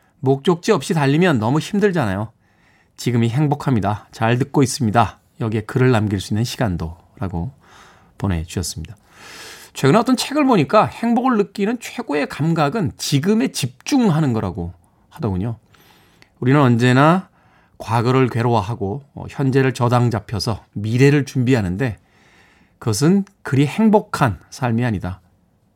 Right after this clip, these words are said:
지금 이 자리에 있는 것에 집중하는 것, 그게 가장 행복하다라는 어떤 작가의 글을 읽은 적이 있습니다. 배정환 씨는 지금 행복하신 시간을 보내고 있군요.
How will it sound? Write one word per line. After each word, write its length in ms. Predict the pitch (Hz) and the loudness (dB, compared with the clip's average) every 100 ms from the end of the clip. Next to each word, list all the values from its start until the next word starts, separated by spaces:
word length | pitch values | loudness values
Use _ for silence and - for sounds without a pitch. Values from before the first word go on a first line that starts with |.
| _ | _
지금 220 | - 120 120 | -6 -2 2
이 80 | |
자리에 300 | 117 139 151 | 4 6 6
있는 280 | 139 127 127 | 4 4 2
것에 320 | 120 110 - | 0 -4 -6
집중하는 580 | 151 - 139 190 160 131 | -6 -4 -4 0 2 2
것, 120 | 98 85 | -2 -6
그게 180 | - 131 | -8 -6
가장 200 | 113 113 | -4 -4
행복하다라는 1000 | 107 165 - 110 98 - - 117 113 113 - - - - - - - - - - | -2 -2 -2 -4 -6 -10 -4 0 0 0 -4 -14 -20 -20 -20 -20 -20 -20 -20 -10
어떤 180 | - 123 | -4 0
작가의 380 | 120 - 127 120 | 0 2 2 4
글을 220 | 123 117 | 2 2
읽은 180 | 110 110 | 2 0
적이 140 | 101 | -2
있습니다. 320 | 110 - 85 | -4 -6 -10
배정환 340 | 92 131 151 175 | -4 0 4 4
씨는 260 | 170 240 | 2 -2
지금 220 | 185 180 156 | 0 0 0
행복하신 600 | 165 156 156 131 131 107 _ _ _ - | -2 -4 -4 -4 -4 -6 _ _ _ -16
시간을 440 | - 147 113 110 | -6 -2 -2 -4
보내고 280 | - 120 98 | -2 0 0
있군요. 400 | - - 98 104 | 0 0 -2 -2